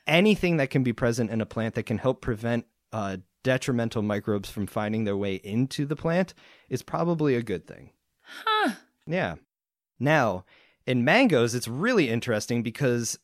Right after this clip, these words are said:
Speaker 1: the urushirols are highly concentrated in resin ducts,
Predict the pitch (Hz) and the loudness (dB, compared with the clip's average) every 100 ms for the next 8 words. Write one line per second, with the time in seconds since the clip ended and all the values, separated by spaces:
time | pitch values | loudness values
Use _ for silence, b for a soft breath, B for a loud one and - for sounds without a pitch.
0 | 131 113 120 127 160 - 151 120 117 - | -14 -8 -4 0 0 2 2 2 0 -2
1 | 123 120 - - - 139 160 175 175 170 | 0 0 0 -6 -6 -2 0 2 0 -4
2 | - 143 139 135 131 123 113 110 113 104 | -4 -2 -2 -2 -4 -4 -2 -4 -4 -6
3 | 92 95 120 123 117 101 95 - - | -4 0 0 2 2 2 -2 -2 -6